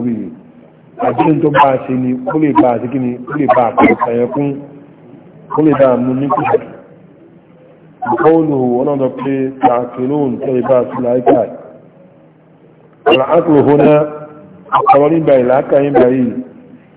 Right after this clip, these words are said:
اسم تصرف. Wọ́n náà ní kí ẹ bí máa gbé títí ọ̀rọ̀ sí, wọ́n bí máa gbé sí sí gbogbo ohun tó bá ṣe kó máa ṣe dáadáa. Tasarruf, ó di wa, náà láti, wọ́n tó kú bò wáyé pé ọpọlọ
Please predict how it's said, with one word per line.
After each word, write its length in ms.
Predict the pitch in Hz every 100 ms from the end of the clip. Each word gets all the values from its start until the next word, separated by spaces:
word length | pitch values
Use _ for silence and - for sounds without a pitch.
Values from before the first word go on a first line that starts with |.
| _ _ -
اسم 300 | - - 139
تصرف. 760 | 127 120 120 117 - 127 113 - - - - - - - - -
Wọ́n 140 | 127
náà 140 | 147 135
ní 100 | 113
kí 160 | 147
ẹ 60 | 131 123
bí 160 | 135
máa 140 | 127 117
gbé 140 | 131
títí 260 | - 131 117 -
ọ̀rọ̀ 320 | - 113 110 -
sí, 160 | 131 147 - - - - - -
wọ́n 260 | - 131 135
bí 60 | 151
máa 120 | 120
gbé 200 | 127 139 127
sí 140 | - -
sí 160 | 139 143
gbogbo 380 | 135 120 123
ohun 120 | 131 131
tó 100 | 156
bá 100 | 127
ṣe 120 | 117
kó 100 | 135
máa 160 | 127
ṣe 120 | 120 113
dáadáa. 400 | 117 117 135 - - - - - - - - - -
Tasarruf, 600 | - - 151 147 123 - - -
ó 80 | -
di 160 | 143 139
wa, 140 | 120 113
náà 140 | 143 135
láti, 260 | 120 123 123
wọ́n 180 | 143 139
tó 60 |
kú 180 | 131 -
bò 80 | 143 120
wáyé 220 | 120 123
pé 220 | 127 143 143 135 120 - - - - - - -
ọpọlọ 440 | - - - 139